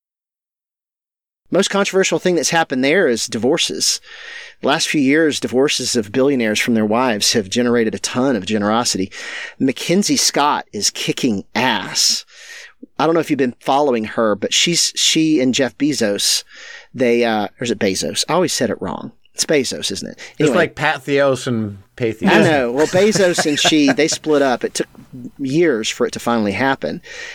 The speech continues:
Speaker 1: She's given away everything she's getting out of the divorce. She's constantly starting new foundations and giving it to universities, and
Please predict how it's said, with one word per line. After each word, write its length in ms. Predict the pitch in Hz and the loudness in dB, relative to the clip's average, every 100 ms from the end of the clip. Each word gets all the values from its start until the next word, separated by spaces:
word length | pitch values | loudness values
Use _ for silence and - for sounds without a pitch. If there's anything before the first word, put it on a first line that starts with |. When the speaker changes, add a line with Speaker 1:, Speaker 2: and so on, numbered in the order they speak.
| - | -2
Speaker 1:
She's 200 | 220 202 | 0 0
given 300 | - 226 185 | 0 0 0
away 340 | 175 214 131 | 0 2 2
everything 400 | 143 156 - 165 | 2 0 0 0
she's 500 | - 160 139 123 - | 2 0 0 0 -2
getting 380 | - 160 180 117 | -2 0 2 2
out 140 | 120 | 0
of 60 | 120 | 0
the 80 | 113 | 0
divorce. 340 | 117 175 - | 0 0 0
She's 160 | - - | -2 -2
constantly 560 | 147 156 - 143 139 | 0 0 0 0 0
starting 480 | - - 127 139 117 | 0 -2 0 2 2
new 140 | 120 | 0
foundations 760 | 160 113 92 107 147 - 143 135 | 0 -4 -2 0 0 0 -2 -2
and 120 | 101 | -2
giving 220 | 117 123 | 0 0
it 100 | 139 | 2
to 60 | - | 0
universities, 760 | 107 - 143 - 131 135 131 120 | -2 -2 -2 0 0 2 2 0
and 140 | 95 | -4